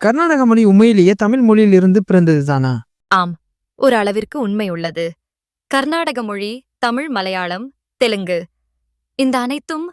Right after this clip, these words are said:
Speaker 2: திராவிட மொழி குடும்பத்தைச் சேர்ந்தவை. அதில் தமிழ் மொழி மிகவும் பழமையானது. குறைந்தது இரண்டாயிரம் தொடக்கம் இரண்டாயிரத்தி ஐந்நூறு ஆண்டுகள் பழமையானது. வரலாற்று ஆதாரம்: தமிழ்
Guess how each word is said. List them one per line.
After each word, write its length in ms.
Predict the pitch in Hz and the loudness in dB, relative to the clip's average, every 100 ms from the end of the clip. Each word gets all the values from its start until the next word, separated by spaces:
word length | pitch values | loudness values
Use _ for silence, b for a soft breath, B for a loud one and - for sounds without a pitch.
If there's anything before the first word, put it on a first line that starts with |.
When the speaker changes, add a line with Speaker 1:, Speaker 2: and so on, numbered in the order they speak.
| _ - | _ -8
Speaker 2:
திராவிட 360 | 240 254 302 339 247 | -4 -4 -6 -6 -6
மொழி 160 | 233 233 | -8 -6
குடும்பத்தைச் 520 | 226 208 196 190 240 196 | -8 -6 -8 -10 -10 -10
சேர்ந்தவை. 420 | 175 180 170 175 165 _ _ _ _ _ - | -8 -8 -8 -10 -12 _ _ _ _ _ -6
அதில் 240 | 196 185 262 _ _ _ | -4 -6 -8 _ _ _
தமிழ் 240 | 254 277 349 | -4 -2 -6
மொழி 220 | 240 220 233 247 | -6 -6 -8 -8
மிகவும் 360 | 196 233 247 285 | -6 -6 -6 -6
பழமையானது. 600 | 190 190 190 170 165 180 180 180 _ _ _ _ _ _ 247 | -6 -6 -8 -8 -10 -10 -12 -14 _ _ _ _ _ _ -2
குறைந்தது 440 | 226 226 196 202 202 | -2 -4 -6 -6 -6
இரண்டாயிரம் 520 | 190 226 254 254 240 208 | -6 -4 -4 -4 -8 -8
தொடக்கம் 400 | 175 170 180 175 170 _ _ _ - | -8 -8 -8 -10 -14 _ _ _ -4
இரண்டாயிரத்தி 720 | 269 294 311 294 285 247 285 294 - 202 | -2 -2 -2 -4 -6 -8 -10 -8 -6 -4
ஐந்நூறு 380 | 247 269 294 320 214 | -4 -4 -6 -6 -6
ஆண்டுகள் 360 | 214 208 208 220 - | -6 -6 -6 -8 -6
பழமையானது. 640 | 180 175 175 165 160 - 131 _ _ _ _ _ _ _ - | -6 -6 -8 -8 -8 -10 -12 _ _ _ _ _ _ _ -4
வரலாற்று 460 | 254 302 320 - 233 170 | -2 -2 -6 -6 -4 -4
ஆதாரம்: 440 | 165 165 165 170 165 _ _ _ _ _ _ _ 240 | -6 -8 -8 -10 -14 _ _ _ _ _ _ _ -4
தமிழ் 260 | 208 202 | -4 -6